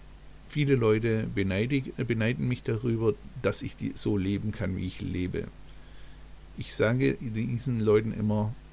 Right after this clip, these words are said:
"Überlegt es euch zweimal, ob ihr diesen Lebensweg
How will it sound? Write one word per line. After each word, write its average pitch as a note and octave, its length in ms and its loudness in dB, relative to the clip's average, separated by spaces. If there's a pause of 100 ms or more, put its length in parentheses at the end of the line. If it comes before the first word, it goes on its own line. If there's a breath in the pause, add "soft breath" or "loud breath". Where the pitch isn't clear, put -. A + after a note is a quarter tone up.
(760)
"Überlegt A2 460 0
es G2+ 120 -6
euch G2 240 -2
zweimal, A2 640 0 (200)
ob G2+ 180 0
ihr G#2 100 0
diesen G2 400 -2
Lebensweg F#2+ 540 -2